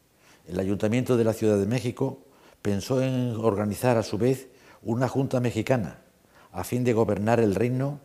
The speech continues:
como un cuerpo regente. Una idea que algunos influyentes peninsulares, como el oidor Ciriaco González Carvajal, consideraron como una traición.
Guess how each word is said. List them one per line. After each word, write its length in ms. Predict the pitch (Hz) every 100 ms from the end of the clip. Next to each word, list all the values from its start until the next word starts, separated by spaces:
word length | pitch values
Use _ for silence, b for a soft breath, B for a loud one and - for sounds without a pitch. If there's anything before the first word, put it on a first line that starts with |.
| B _
como 220 | - 104
un 100 | 113
cuerpo 300 | 110 123 120
regente. 560 | 104 98 82 73 - - _ b b b b b -
Una 200 | 120 139
idea 480 | 123 135 143 156 - - b b b _
que 100 | -
algunos 560 | 104 98 135 139 139 110
influyentes 680 | 120 101 104 101 123 120 113
peninsulares, 880 | 110 101 98 95 117 92 76 - - b b b _
como 280 | 101 104 104
el 140 | 104
oidor 760 | 101 98 101 127 117 - - - -
Ciriaco 580 | - 101 110 107 113 104
González 440 | 101 - 104 98
Carvajal, 580 | - 87 90 127 139 - B B B -
consideraron 720 | - 101 107 90 98 113 131
como 240 | 107 101 123
una 180 | 120
traición. 460 | 107 90 87 -